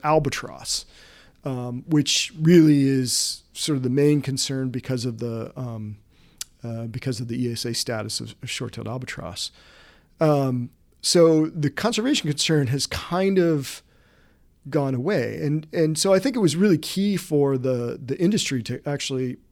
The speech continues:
point that out to us and say, "You know, you re-, we really need to understand this problem a lot better. We need you to go back out there and collect better data."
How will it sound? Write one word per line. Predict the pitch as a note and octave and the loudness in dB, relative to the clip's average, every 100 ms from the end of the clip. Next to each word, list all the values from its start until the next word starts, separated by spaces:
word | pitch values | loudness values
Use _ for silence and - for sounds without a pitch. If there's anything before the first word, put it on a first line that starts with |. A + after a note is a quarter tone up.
| - | -6
point | E3+ D#3+ | -2 0
that | D3 C#3 | 0 0
out | C#3 | -2
to | - | -6
us | - - | -8 -6
and | B2+ | -6
say, | C#3 C#3+ | -6 -4
"You | E3+ | 0
know, | E3 C#3+ C#3 | 2 2 0
you | D#3+ | 0
re-, | F3 F#3+ | 2 0
we | F3+ F#3 | 0 2
really | G3+ F#3+ | 4 2
need | E3 C#3+ | 0 -2
to | C3+ | -4
understand | C#3 C3 - B2+ | -6 -4 -6 -6
this | B2 | -10
problem | - C3 B2+ | -10 -8 -8
a | A#2 | -10
lot | A#2 A#2 | -12 -6
better. | C#3+ F3 E3 - - - _ | -2 -2 -4 -10 -20 -20 _
We | C3+ | 0
need | C3+ C3+ | 2 2
you | C#3+ | 0
to | C3 | -2
go | A#2+ | -2
back | B2+ A#2+ | -2 -4
out | B2+ B2 | -6 -6
there | C3 B2 | -4 -4
and | B2 A#2+ | -8 -10
collect | - A#2+ - - - | -10 -10 -12 -16 -4
better | C#3+ D3 C#3 | 0 0 0
data." | B2 A#2+ C3 | -2 -4 -6